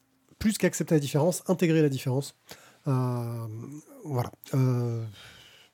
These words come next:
après, c'est, on, on est clairement, euh, pas le public direct, on va dire. Euh, on, on, ça me parle parce que, oui, c'est un propos sur le handicap, euh,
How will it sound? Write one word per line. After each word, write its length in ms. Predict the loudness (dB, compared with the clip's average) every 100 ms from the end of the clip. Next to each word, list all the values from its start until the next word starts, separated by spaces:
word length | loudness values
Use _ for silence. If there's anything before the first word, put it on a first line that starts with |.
| _
après, 340 | -10 0 2 2
c'est, 1040 | 0 -6 -6 -8 -6 -2 0 0 -2 -6 -8 -18 -18 -18 -2
on, 140 | 0 4
on 100 | 4
est 80 | 4
clairement, 600 | 4 4 6 6 6 4
euh, 680 | 4 4 2 2 0 0 0
pas 140 | 0
le 60 | 2
public 260 | 2 -2
direct, 400 | 2 2 2 0
on 40 | -2
va 100 | -2
dire. 240 | -6 -12 _ -20 -14 -10
Euh, 240 | -10 -10 -12 -14 -16 -18 _ _ _ _ _ _ _ _ _ _ _ _ -4
on, 40 |
on, 680 | -2 0 0 -2 -6 -10 -12
ça 200 | -2 2
me 120 | 2 4
parle 360 | 4 4 2
parce 240 | -2 -6 -2
que, 300 | 4 4 4
oui, 320 | 2 2 0
c'est 140 | -2 -6
un 120 | -6 -6
propos 260 | -4 -2 -2
sur 160 | 0
le 60 | 0
handicap, 400 | 0 -2 -2 -4 -20 -20 -20 _ -2
euh, 260 | 0 0